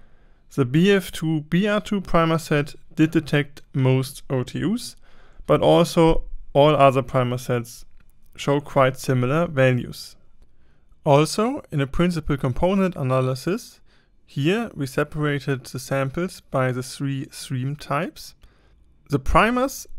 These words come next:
always cluster together with the same stream type,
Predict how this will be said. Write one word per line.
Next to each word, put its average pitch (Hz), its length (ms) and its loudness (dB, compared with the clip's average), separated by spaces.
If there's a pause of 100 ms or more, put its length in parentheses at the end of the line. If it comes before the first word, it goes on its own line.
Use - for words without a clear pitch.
(120)
always 180 420 2
cluster 143 440 -2
together 143 640 0 (100)
with 147 200 -6
the 147 60 -2
same 135 500 -4 (380)
stream 127 480 -4 (100)
type, - 360 -6